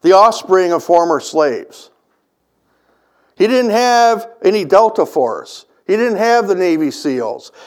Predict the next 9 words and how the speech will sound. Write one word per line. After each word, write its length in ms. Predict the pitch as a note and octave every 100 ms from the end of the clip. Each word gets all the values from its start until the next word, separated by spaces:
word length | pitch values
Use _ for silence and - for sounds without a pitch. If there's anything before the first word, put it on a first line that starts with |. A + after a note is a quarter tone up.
| - -
He 120 | A#3
didn't 260 | B3+ A#3+
have 400 | G3 A#3+ B3+ A#3
the 340 | F#3+ F3+ D3+ -
Marine 520 | D#3+ F#3 G3+ B3 B3+ G#3
Corps, 460 | G3+ F3 D3+ C#3
the 100 | C#3
Green 320 | C#3 F#3 A3
Berets. 640 | F#3 E3+ F3 G3+ C#3+ A2